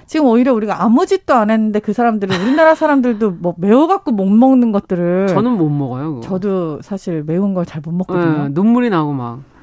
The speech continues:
Speaker 2: 콧물이
Speaker 1: 근데
Speaker 2: 나고 막.
Speaker 1: 이
Speaker 2: <laughs>
Speaker 1: 바리에이션을 진짜 많이 개발을 해서 뭐 라면 전체 매출, 그러니까 이,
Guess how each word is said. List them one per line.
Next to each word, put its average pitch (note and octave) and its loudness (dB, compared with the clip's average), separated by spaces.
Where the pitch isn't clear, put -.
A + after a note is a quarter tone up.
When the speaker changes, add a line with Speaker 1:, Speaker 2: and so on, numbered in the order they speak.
Speaker 2:
콧물이 - 2
Speaker 1:
근데 G#3 2
Speaker 2:
나고 A#3+ -6
막. A#3+ -12
Speaker 1:
이 B3 0
Speaker 2:
<laughs> A3 -6
Speaker 1:
바리에이션을 A3 0
진짜 B3+ 0
많이 C4 2
개발을 F3+ -2
해서 G#3 -2
뭐 F#3+ 4
라면 A3+ 4
전체 A#3 0
매출, G#3 -4
그러니까 F#3 -2
이, A#3+ -4